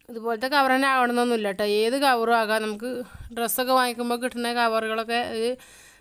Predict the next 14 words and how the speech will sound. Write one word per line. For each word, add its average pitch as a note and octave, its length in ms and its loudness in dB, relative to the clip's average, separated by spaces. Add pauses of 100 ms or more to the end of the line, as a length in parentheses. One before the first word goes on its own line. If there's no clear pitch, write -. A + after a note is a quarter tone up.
ഇതുപോലെ A#3+ 340 0 (120)
കോണായിട്ട് A#3+ 480 0 (380)
മുറിച്ചെടുക്കുകയാണെങ്കിലും A3 840 -4
മതി. G3+ 200 -6 (280)
എന്നിട്ട് B3+ 260 -6
നമ്മൾ C4 240 0
ഇതുപോലെ B3 360 0
പഞ്ചിങ് B3 360 0
മെഷീനിന്മേൽ B3 460 0
വെച്ചിട്ട് A#3 320 -2
അതൊന്ന് A3+ 240 -2
പ്രസ് C4+ 280 -2
ചെയ്തെടുക്കുകയാണ് G3 520 -4
കേട്ടോ. G3 160 -6